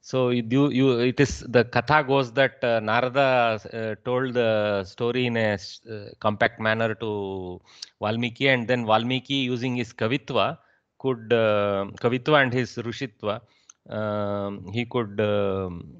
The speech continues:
almost, like, read back what really happened so that he could write the story about, about, uh, that. Okay, so that's why he uses this lit lakara for all the things that happened.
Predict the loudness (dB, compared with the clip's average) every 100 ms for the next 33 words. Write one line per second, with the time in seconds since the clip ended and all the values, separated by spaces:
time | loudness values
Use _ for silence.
0 | -6 0 2 2 0 0 0 0 2 2
1 | 2 4 2 2 -2 -4 -2 -6 -6 -4
2 | -6 -4 -6 -8 -10 -10 -10 -12 -12 -6
3 | -6 -6 -10 -16 -10 -8 -6 -6 -8 -10
4 | _ -12 -8 -8 -8 -8 -6 -8 -10 -12
5 | -16 -20 _ _ _ _ _ -20 -18 -4
6 | -2 -2 -12 -20 -20 _ -2 0 0 -2
7 | -8 _ -6 -4 2 4 4 4 2 0
8 | -2 -2 -4 -2 0 0 2 2 2 2
9 | 2 0 0 0 -2 -6 -6 -4 -6 -4
10 | -4 -4 -10